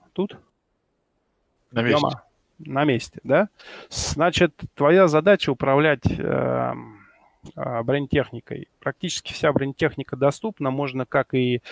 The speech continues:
Speaker 1: садиться внутрь, а, можно, соответственно, двигать её по земле. А специально для тебя ещё поставил две машинки, которые,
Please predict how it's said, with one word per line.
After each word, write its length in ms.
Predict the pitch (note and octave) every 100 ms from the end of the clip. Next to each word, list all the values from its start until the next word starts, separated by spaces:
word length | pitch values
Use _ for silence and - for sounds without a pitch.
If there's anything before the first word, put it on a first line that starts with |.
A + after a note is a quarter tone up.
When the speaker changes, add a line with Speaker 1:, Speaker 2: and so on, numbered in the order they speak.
| - - -
Speaker 1:
садиться 500 | - C#3+ C#3+ - C#3+
внутрь, 540 | B2+ F3+ A3+ C#3 B2 -
а, 560 | A#2 A#2 A#2 B2 B2
можно, 320 | A#2+ D3 C#3+ C3
соответственно, 540 | - C3 D#3 C#3+ C#3
двигать 380 | A#2+ C3+ C3 -
её 220 | B2+ B2+ - - - -
по 80 | -
земле. 480 | A#2 C#3+ C#3 B2 A2 -
А 440 | - A#2+ A#2+ A#2+
специально 680 | - - D3+ - F3+ D3+ C#3
для 180 | C3+ B2+
тебя 280 | D3 C#3+
ещё 260 | C3 A#2+ C#3
поставил 580 | - B2+ - C#3+ C3 B2
две 160 | B2+
машинки, 520 | C#3 C#3+ - A3 G3+ -
которые, 680 | B2 - D#3 C#3+ B2 A#2+